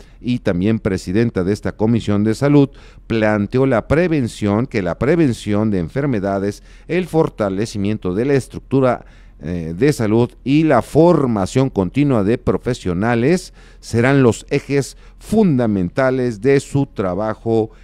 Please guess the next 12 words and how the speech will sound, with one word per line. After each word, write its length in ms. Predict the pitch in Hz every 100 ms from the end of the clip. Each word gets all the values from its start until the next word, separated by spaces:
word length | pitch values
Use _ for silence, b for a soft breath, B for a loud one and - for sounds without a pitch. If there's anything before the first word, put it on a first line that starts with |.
| b -
en 440 | 151 147 131 127
el 320 | 131 135 135 - 104 101 110
legislativo. 1900 | 127 127 - - - 123 123 110 110 113 120 120 120 - 95 87 87 85 - b b
Así 480 | - 98 101 - 127
estos 300 | 113 110 104
temas, 380 | 185 180 175 101
vamos 340 | 101 92 85
a 60 | 101
darle 200 | 107 110
seguimiento, 480 | - 107 135 127
por 140 | 107 131
supuesto, 460 | 127 185 175 190